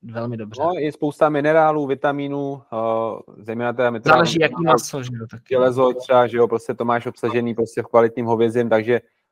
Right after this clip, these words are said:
Speaker 2: občas i, i s, i s Helčou zajdeme třeba na dobrý steak třeba nebo něco, jako, ale říkám, jako nehrotíme to. Já když jsem fakt poslouchal ten podcast s těma kulturistama, mně se z toho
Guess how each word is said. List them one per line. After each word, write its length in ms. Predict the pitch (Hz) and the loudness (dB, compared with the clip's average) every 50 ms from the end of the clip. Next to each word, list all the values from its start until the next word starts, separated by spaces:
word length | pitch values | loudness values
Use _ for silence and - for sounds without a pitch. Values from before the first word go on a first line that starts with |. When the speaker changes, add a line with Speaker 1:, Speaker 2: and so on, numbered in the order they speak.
| _ _ | _ _
Speaker 2:
občas 560 | - 120 120 - - - 135 123 123 - - | -2 -2 -2 0 2 4 4 4 4 2 0
i, 300 | 131 123 123 120 113 92 - | 2 2 4 2 0 -2 -4
i 160 | - 113 113 | -4 -6 -6
s, 180 | 101 104 - - _ _ 101 110 _ | -6 -10 -18 -20 _ _ -20 _ _
i 80 | - 107 | -12 -8
s 40 | 101 | -4
Helčou 380 | 110 117 113 110 - 127 117 | -2 -2 -2 0 0 -2 0
zajdeme 400 | 104 110 107 107 110 110 113 110 | 2 4 4 4 4 2 0 -2
třeba 200 | 104 - - 117 | -2 0 0 0
na 100 | 110 110 | 2 2
dobrý 380 | 107 110 110 107 113 110 110 107 | 2 2 2 4 2 2 2 0
steak 400 | - - - 110 110 113 120 - | -2 0 2 2 4 2 0 -2
třeba 220 | _ - 127 113 | _ 2 2 2
nebo 220 | 110 110 104 104 107 | 2 2 -2 -2 -2
něco, 320 | 107 110 110 - - 113 | -2 -4 -4 0 2 2
jako, 280 | 107 107 104 - 113 101 _ _ _ _ _ _ _ _ _ _ - | 2 2 0 -2 -8 -8 _ _ _ _ _ _ _ _ _ _ 2
ale 120 | 110 113 | 2 2
říkám, 300 | 113 120 - - 135 123 | 2 2 2 2 2 2
jako 180 | 120 110 - 127 | 2 0 0 0
nehrotíme 560 | 120 117 120 127 131 131 - - 135 139 135 | 0 2 2 2 2 2 0 0 2 2 4
to. 100 | 139 120 | 4 6
Já 120 | 110 107 107 | 6 6 6
když 120 | 110 107 | 6 4
jsem 120 | - 131 | -2 -4
fakt 180 | 113 - 123 - | 0 0 0 0
poslouchal 340 | - 113 117 120 107 123 120 | 0 -2 -2 0 2 2 0
ten 100 | 123 117 | 0 0
podcast 340 | 117 110 - - 120 117 - | -2 -2 2 2 2 2 2
s 20 | |
těma 140 | - 127 120 | 0 -2 -2
kulturistama, 460 | 113 110 101 - 113 113 - - 120 | -2 -4 -4 -4 -6 -4 -2 -2 -2
mně 100 | 113 113 | -2 -2
se 120 | 107 117 | -6 -6
z 40 | - | -4
toho 220 | - 127 123 120 | 2 2 2 2